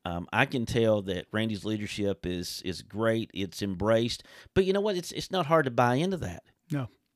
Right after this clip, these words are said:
Speaker 1: It's
Speaker 2: not
Speaker 1: not
Speaker 2: at all.
Speaker 1: hard. It's easy. When someone's Christ-centered and they're trying to lead an organization,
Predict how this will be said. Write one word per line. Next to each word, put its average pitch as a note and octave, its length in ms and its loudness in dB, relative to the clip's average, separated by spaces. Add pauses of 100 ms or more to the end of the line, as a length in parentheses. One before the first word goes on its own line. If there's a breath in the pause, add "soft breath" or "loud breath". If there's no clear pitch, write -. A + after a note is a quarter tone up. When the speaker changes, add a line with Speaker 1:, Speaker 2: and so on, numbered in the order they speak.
(120)
Speaker 1:
It's D3+ 140 2
Speaker 2:
not D3 80 -2
Speaker 1:
not F3 100 6
Speaker 2:
at C#3+ 60 0
all. B2+ 40 0
Speaker 1:
hard. E3+ 200 2
It's C3 100 -8
easy. D#3+ 380 2 (220 loud breath)
When B2 120 2
someone's C4+ 420 0
Christ-centered C3 840 0 (260 soft breath)
and F#2+ 120 2
they're D#3 120 4
trying D3+ 300 4
to G#2 40 0
lead A2+ 220 2
an A2 60 0
organization, G2+ 840 0